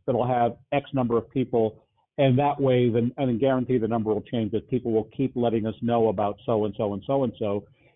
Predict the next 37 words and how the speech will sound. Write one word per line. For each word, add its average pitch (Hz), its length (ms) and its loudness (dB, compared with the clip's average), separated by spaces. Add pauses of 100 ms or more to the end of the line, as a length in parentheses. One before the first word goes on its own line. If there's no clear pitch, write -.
(260)
And 139 140 2
on 139 180 2
social 165 280 0
media, 156 300 2
more 120 240 2
and 160 100 -2
more 147 140 0
people 143 380 -2
are 113 240 -2
out, 143 260 0
but 127 100 -2
they're 123 80 -4
not 127 220 2
out 123 260 0 (800)
publicly 170 480 2
in 160 60 4
the 143 160 4
sense 139 260 2
that 135 200 0
they're, 123 180 0
it's - 160 -6
not 131 300 0
picked 143 240 -6
up 156 160 -2
on. 214 260 2 (320)
<clears throat> - 260 -4
And 156 120 2
we 151 180 4
see 165 140 4
that 151 180 0
with 139 140 0
non-Olympic 131 580 0
athletes 104 420 -2
all 107 140 2
the 104 120 -6
time, 110 300 -4
where 107 120 -4